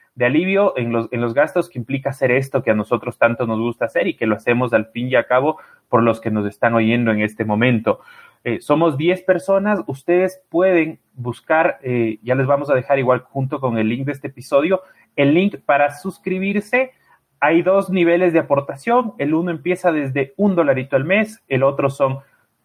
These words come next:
tres dólares al mes, valores que se les pueden caer al subir y bajar del bus. Pueden hacerlo con cargo directo a su tarjeta de crédito, es un valor recurrente, se lo cobra cada mes.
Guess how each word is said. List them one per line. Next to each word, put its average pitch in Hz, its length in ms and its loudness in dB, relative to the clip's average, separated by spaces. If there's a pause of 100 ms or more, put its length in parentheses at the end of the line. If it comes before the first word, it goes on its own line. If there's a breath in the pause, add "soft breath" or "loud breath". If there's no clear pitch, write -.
(140)
tres 160 240 2
dólares 131 320 2
al 127 120 2
mes, 180 280 -2
valores 139 480 0
que 139 120 -4
se 131 120 -8
les 113 160 -6
pueden 147 300 -4
caer 135 340 2
al 123 160 -2
subir 127 320 -2
y 156 60 2
bajar 127 380 -2
del 120 180 -4
bus. 220 300 -2 (340 soft breath)
Pueden 139 240 2
hacerlo 143 400 0
con 117 200 -2
cargo 143 340 2
directo 135 380 -2
a 120 40 -4
su - 140 -20
tarjeta 123 380 -4
de 131 80 -6
crédito, 185 340 0
es 139 80 -4
un 127 120 -2
valor 120 280 2
recurrente, 180 640 -2 (360 loud breath)
se - 160 -4
lo 110 140 0
cobra 139 280 2
cada 147 200 2
mes. 185 280 0